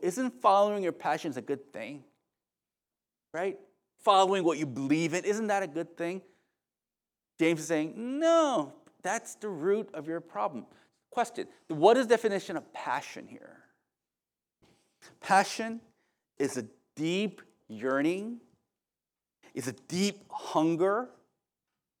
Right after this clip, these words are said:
uh, is a burning longing to fulfill your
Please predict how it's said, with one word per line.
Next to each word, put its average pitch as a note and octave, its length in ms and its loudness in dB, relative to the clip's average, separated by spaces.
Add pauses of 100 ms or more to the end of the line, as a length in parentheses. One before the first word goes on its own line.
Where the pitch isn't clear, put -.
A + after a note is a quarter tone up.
(240)
uh, A#2 320 -4 (360)
is C#3+ 140 -6
a D3+ 60 2
burning F#3 720 8
longing D#3 580 6 (680)
to E3 80 -4
fulfill F#3+ 760 6
your C3+ 220 0